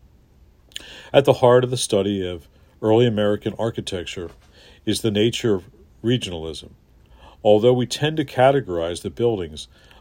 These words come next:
of this period in such a manner, there are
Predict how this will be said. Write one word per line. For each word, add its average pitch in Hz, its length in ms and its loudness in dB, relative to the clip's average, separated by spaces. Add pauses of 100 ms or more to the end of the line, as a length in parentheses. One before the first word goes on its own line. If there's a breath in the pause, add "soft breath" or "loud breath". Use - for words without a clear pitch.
of 92 140 -6
this 110 180 -4
period 104 420 -2
in 85 100 -8
such - 280 -4
a 98 40 -10
manner, 95 460 -8 (800 soft breath)
there 95 260 2
are 90 240 -2